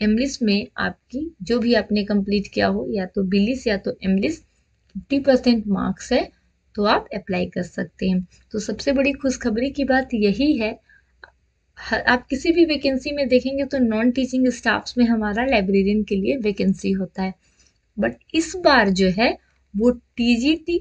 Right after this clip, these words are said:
और पीआरटी section में भी librarian के लिए vacancy है।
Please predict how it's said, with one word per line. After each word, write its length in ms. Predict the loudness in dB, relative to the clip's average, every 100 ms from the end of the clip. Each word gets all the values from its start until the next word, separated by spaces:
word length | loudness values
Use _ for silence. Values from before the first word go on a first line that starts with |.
| 0
और 140 | 0 -2 -2
पीआरटी 500 | 0 2 -2 -2 -4
section 540 | -2 -6 0 0 2
में 280 | 2 2 0
भी 200 | 2 0 0 _ _ _ _
librarian 760 | 0 2 2 4 4 4 2 2
के 160 | 2 0
लिए 220 | 0 -2
vacancy 680 | -2 -2 0 -2 0 -2 0
है। 200 | -2